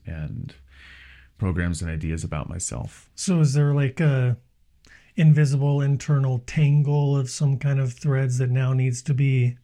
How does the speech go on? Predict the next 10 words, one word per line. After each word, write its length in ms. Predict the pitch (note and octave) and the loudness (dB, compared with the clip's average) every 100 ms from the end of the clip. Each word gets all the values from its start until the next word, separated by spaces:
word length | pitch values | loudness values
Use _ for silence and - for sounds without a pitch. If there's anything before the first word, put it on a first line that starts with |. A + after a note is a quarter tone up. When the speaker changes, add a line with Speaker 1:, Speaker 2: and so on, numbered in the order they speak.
| _ - | _ -6
Speaker 1:
Mm-hmm. 140 | G2+ F#2 | -2 0
Speaker 2:
unwound? 680 | B2+ A#2+ A#2+ B2 C3+ D3 D#3 _ _ - - - - - _ - | 2 2 2 0 2 0 -2 _ _ -20 -20 -20 -20 -20 _ 0
Speaker 1:
Yeah, 300 | G#2+ A#2+ A2 - | 2 2 -2 -6
definitely. 340 | A#2 A2 C3 G#2 | -4 -2 -2 0
There's 320 | G2 G2 - | 0 -2 -4
tremendous 560 | - F#2+ F#2+ F2+ - - | -2 0 0 -2 -6 -6
material 580 | G#2+ G2+ F2 G2 F#2 F2+ | -2 -2 0 0 0 0
to 120 | F2 F2 | -4 -6
sift 300 | - F#2 - | -6 -6 -6
through 360 | F2+ D#2+ D#2 | -6 -4 -4